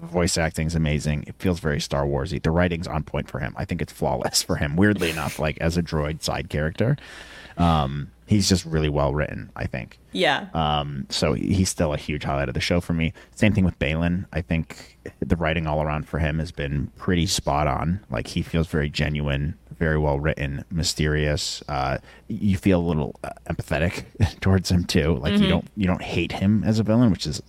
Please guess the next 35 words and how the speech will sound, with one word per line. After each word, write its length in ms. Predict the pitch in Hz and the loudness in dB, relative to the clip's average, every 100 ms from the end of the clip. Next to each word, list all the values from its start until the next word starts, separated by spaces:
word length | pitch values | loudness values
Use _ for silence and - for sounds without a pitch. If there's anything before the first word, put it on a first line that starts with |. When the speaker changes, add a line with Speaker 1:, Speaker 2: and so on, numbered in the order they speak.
| - | -4
Speaker 1:
generally 400 | - 82 80 80 | 0 0 0 0
means 320 | 78 78 80 | 0 0 0
they, 180 | 76 - | -2 -4
they 140 | - 76 | -2 -4
did 120 | 76 | -4
a 40 | |
good 140 | 73 71 | -6 -4
job 180 | - | -4
writing 200 | - 85 95 | -2 2 2
him. 140 | 98 - - - - - | 0 -4 -16 -14 -16 -4
Um, 180 | - 92 | 2 2
I 60 | - | 4
don't 240 | 85 104 | 6 8
love 140 | 92 90 | 8 6
Morgan. 540 | 90 85 87 87 98 - - - | 6 6 4 4 2 -6 -10 -4
Uh, 400 | 64 67 65 69 | 0 0 0 -2
she's 220 | - - - | -2 -2 2
so 180 | - | 4
smug 480 | 104 - 98 85 67 | 4 4 4 4 2
in 160 | - 71 | -2 -4
this 160 | 71 | -2
episode, 560 | 60 - - - - - | -2 -4 -4 -2 -2 0
and 80 | 85 | 0
I 60 | 85 | 2
don't 240 | 92 92 | 0 2
know 140 | 98 | 2
why. 500 | 95 80 67 67 85 - - - | 2 0 -2 0 -2 -4 -12 -4
She 120 | - | 4
got 120 | 95 | 6
her 80 | 92 | 8
ass 180 | 90 - | 6 4
kicked 220 | 87 - | -2 -2
by 160 | 73 | -2
Ahsoka 520 | 78 - 73 76 71 - | -2 -2 -2 -2 -4 -4
in, 200 | 69 | -8